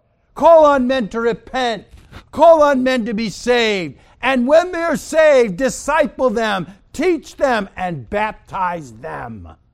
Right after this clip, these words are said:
That's why we baptize believers, not babies. Because it's what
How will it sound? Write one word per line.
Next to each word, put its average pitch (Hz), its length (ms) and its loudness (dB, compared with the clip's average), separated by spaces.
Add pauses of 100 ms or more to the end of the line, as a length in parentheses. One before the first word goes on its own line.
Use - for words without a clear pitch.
(800)
That's 147 320 -12
why 101 480 -14 (460)
we 123 160 -12
baptize 101 920 -14 (400)
believers, 95 680 -16 (360)
not 110 360 -14
babies. 80 640 -20 (760)
Because 113 300 -18
it's 120 200 -14
what 156 400 -6